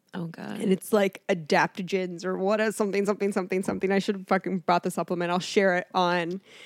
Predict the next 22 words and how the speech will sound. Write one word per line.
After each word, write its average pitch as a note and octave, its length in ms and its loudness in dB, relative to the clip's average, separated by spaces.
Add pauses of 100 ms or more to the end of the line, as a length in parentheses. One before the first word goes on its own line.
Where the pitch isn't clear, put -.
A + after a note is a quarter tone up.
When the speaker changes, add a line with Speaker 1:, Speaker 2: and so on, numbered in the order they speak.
(220)
Speaker 2:
Instagram. F3+ 680 -2 (420)
Um, F3 720 2
but G#3 80 2
you're F#3+ 80 6
supposed G3+ 200 -2
to G3 80 -10
take G3 220 0
it G3+ 80 0
in G#3 80 0
the G3 60 2
morning F#3 320 2
on E3+ 100 0
an E3 100 -2
empty E3+ 200 -6
stomach. F3 300 -2
It's - 140 -8
supposed - 240 -2
to G3 40 -2
help F3+ 220 -2
with F3 160 -2
memory F3+ 640 4
recall A#3+ 640 4